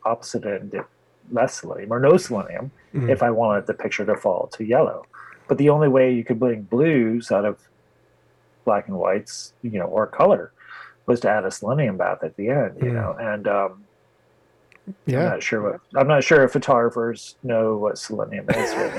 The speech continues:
Speaker 1: now.
Speaker 2: <laughs> Well,
Speaker 1: To, or what about the
Speaker 2: right.
Speaker 1: color wheel?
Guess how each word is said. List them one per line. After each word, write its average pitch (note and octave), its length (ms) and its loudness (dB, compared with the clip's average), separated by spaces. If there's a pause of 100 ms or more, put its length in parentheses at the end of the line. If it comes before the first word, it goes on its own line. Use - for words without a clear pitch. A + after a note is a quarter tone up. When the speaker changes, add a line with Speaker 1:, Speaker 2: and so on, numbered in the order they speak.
Speaker 1:
now. D3 220 0 (240)
Speaker 2:
<laughs> - 240 -12
Well, D3 260 -2 (260)
Speaker 1:
To, C3 200 2
or F3 100 10
what F#3 100 10
about E3+ 200 6
the D#3+ 60 0
Speaker 2:
right. B2 80 -4
Speaker 1:
color - 280 0
wheel? - 340 -6